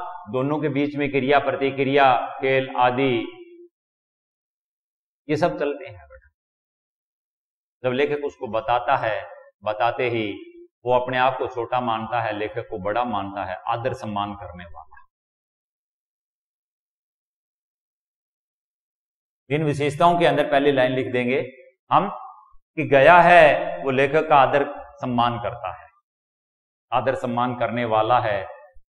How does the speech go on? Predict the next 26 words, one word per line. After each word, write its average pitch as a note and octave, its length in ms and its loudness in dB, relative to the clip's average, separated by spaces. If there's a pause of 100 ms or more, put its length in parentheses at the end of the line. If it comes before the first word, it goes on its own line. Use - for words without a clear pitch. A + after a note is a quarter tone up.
(200)
पूरी D3 200 2
तरह D#3 240 4
से D#3+ 180 0 (920)
लेखक B2+ 360 -2
के C#3 80 0
प्रति B2+ 360 -4 (760)
उसके C3 220 -4
मन A#2+ 180 -2
में B2 360 -4 (880)
जो A2+ 100 -2 (460)
सम्मान C#3 460 -2
के C#3 100 0
भाव A#2 320 2
है A#2+ 140 -2
वो A#2+ 160 -4
भरे G#2 260 -2
हुए E2 260 -8
हैं। - 200 -20 (480)
दो D#3 220 4
नंबर, G#2 280 -4 (540)
जब F3+ 140 2
पधारने G3 400 6
की A#3 140 4
बारी F3 360 10
आती G3 320 6
है F3 320 8